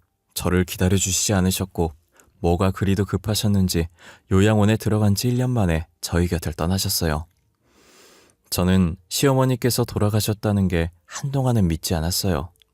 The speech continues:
시어머니가 돌아가시고 제일 슬퍼한 건 큰형님네였어요. 큰형님은 장례식장에서 시어머니의 영정사진을 보며 목 놓아 우시다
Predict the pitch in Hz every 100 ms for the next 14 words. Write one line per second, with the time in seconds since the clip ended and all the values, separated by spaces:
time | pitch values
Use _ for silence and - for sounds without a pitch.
0 | _ _ - - - - - 117 110 107
1 | 104 104 - 101 104 98 - 87 82 -
2 | _ _ - 92 101 - 120 131 117 92
3 | 85 - 139 135 123 101 85 - 78 85
4 | - _ _ _ _ - _ - _ _
5 | - 120 120 113 110 104 85 - 101 110
6 | 110 - 117 110 101 95 - - _ -
7 | 143 139 135 127 131 87 90 104 107 110
8 | - 110 104 92 98 90 90 90 98 95
9 | 85 - 80